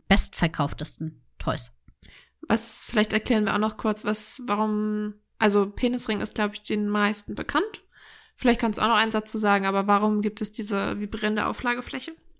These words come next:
Speaker 1: Genau, also Penisring grundsätzlich dient dazu, dass der Mann eine längere und stärkere Erektion hat, weil nämlich der Blutzufuhr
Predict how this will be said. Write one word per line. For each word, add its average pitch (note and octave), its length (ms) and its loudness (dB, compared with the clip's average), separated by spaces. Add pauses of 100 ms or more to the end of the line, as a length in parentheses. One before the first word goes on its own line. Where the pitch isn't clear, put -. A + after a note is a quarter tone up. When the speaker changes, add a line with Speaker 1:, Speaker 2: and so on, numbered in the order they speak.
(160)
Speaker 1:
Genau, A3+ 180 8
also A#3 240 6
Penisring C4+ 560 8
grundsätzlich A#3+ 800 6
dient A#3 420 6
dazu, G#3 480 6
dass F#3+ 320 4
der F3 180 8
Mann E3+ 360 8
eine F3 340 4
längere B3+ 640 6
und G3 160 4
stärkere F#3 580 4
Erektion D#3+ 580 4
hat, B3+ 200 4
weil F#3 120 6
nämlich E3 320 2
der D#3 100 6
Blutzufuhr B3 760 4